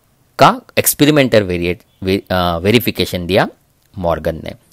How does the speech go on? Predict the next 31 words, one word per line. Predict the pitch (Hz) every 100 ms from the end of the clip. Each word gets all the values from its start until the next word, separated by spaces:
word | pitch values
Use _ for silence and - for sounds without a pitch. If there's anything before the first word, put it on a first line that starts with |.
| - _ -
सटन | - 98 123 123
और | 131
बोवेरी | 127 123 127 139
ने | 139
दी | 135 139
थी | 165
chromosomal | 165 131 117 113 110 131
theory | 165 107 90
of | 87
inheritance, | 92 82 82 82 85 -
लेकिन | 92 101 98
experimental | 104 - - 135 139 131 131 131
verification | 113 110 110 107 110 110
was | 104 98
given | 95 92
by | 104 233 _ _ _ _ _
मॉर्गन। | 90 85 78 78 _ _ _ _ _ _ _ -
ठीक | 117
है, | 104
ये | 95
क्लासिक | - 80 - -
क्वेश्चन | 101 - 85
है |
बेटा, | 80 80
इसमें | 87 - 98
गड़बड़ | 92 82 92
कर | 95
सकते | 90 92 - 87
हैं | 85
कुछ | - 90
स्टूडेंट्स। | - 85 78 87 -